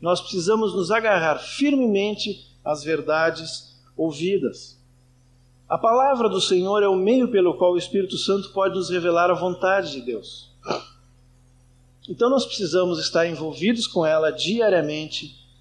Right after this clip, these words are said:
junto com oração, louvor, adoração e tudo aquilo que nos aproxima do Pai. Porque essas coisas tornam a nossa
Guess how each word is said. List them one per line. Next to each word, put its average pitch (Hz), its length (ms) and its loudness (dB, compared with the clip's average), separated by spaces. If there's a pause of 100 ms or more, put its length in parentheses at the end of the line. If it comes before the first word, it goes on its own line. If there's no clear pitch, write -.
junto 175 360 -2
com 170 160 -2
oração, 170 680 0
louvor, 156 720 -2
adoração 160 760 -2 (1000)
e 233 100 -2
tudo 277 200 0
aquilo 254 260 2
que 233 120 0
nos 214 140 0
aproxima 214 600 0
do 175 80 -2
Pai. 127 380 0 (800)
Porque 190 200 2
essas 262 340 2
coisas 220 480 0
tornam 208 380 2
a 180 80 4
nossa 180 500 2